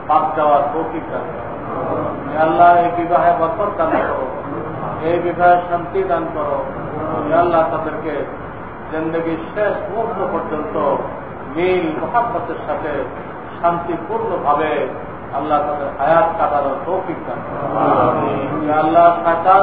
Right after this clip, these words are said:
Speaker 1: যেন তাদের উপরে কামিয়াব হইতে না পারে, শয়তান যেন তাদের উপরে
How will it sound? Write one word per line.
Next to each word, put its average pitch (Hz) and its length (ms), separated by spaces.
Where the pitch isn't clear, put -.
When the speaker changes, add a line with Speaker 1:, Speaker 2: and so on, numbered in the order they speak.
Speaker 1:
যেন 190 180
তাদের 180 240
উপরে 175 300
কামিয়াব 190 420
হইতে 190 220
না 165 200
পারে, 151 240
শয়তান 180 400
যেন 196 120
তাদের 185 240
উপরে 175 220